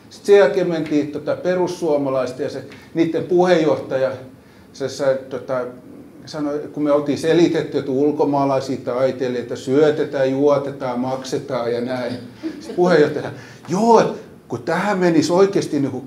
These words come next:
jos katsoo koko summa, tähän menisi näin vähän ja kaikki muu menee näin paljon,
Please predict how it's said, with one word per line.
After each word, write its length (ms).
jos 340
katsoo 320
koko 280
summa, 280
tähän 280
menisi 300
näin 360
vähän 220
ja 60
kaikki 340
muu 220
menee 320
näin 280
paljon, 260